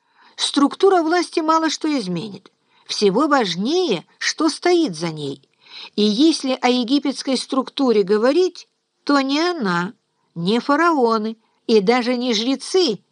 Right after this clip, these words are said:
Египтом управляли. А кто? Всем управляли образы в Египте древнем. Им подчинялись и жрецы, и фараоны. Из науки древности об образности тайный совет из нескольких жрецов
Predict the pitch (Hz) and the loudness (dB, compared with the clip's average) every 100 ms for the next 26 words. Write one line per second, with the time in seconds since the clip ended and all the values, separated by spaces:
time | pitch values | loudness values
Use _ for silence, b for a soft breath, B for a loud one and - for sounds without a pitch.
0 | - 180 202 180 202 - 180 185 202 208 | -8 -2 0 0 -2 -2 -4 -2 -2 -2
1 | 175 160 143 143 _ _ _ _ _ _ | -2 -4 -8 -14 _ _ _ _ _ _
2 | _ _ - 320 - - 190 175 180 - | _ _ -2 -2 -4 -6 -2 0 -2 -6
3 | _ _ _ _ _ B B B B - | _ _ _ _ _ B B B B -4
4 | 220 269 339 330 302 320 311 302 311 311 | 0 0 0 -4 0 0 0 0 0 0
5 | 302 _ _ - 208 214 240 226 262 226 | -2 _ _ 0 2 4 2 0 -4 -4
6 | 196 180 170 - 202 175 156 147 143 139 | -4 -4 -6 -4 -2 -2 -2 -4 -8 -16
7 | - _ _ B B B 247 240 254 - | -18 _ _ B B B 0 2 0 -2
8 | - 269 226 185 160 - - - 240 285 | -4 0 0 0 -4 -10 -12 0 2 2
9 | 294 311 285 - 294 294 _ _ 202 180 | 2 0 -2 -4 -4 -6 _ _ -6 -4
10 | 180 175 180 202 180 170 - _ B B | -2 -2 0 -2 -4 -8 -20 _ B B
11 | B 226 214 226 262 269 269 220 269 330 | B -2 2 2 2 2 0 0 2 2
12 | 285 233 - - 156 - _ - 202 220 | 0 -4 -6 -10 -10 -10 _ -2 2 4
13 | 214 202 180 185 - 185 170 202 247 233 | 2 0 -6 -8 -4 -6 -2 0 0 0
14 | 196 - 165 156 240 254 - 190 156 220 | -4 -4 -6 -2 0 -2 -4 -6 -2 -2
15 | 220 208 185 185 185 165 - 339 | 0 -2 -2 -4 -6 -8 -2 -2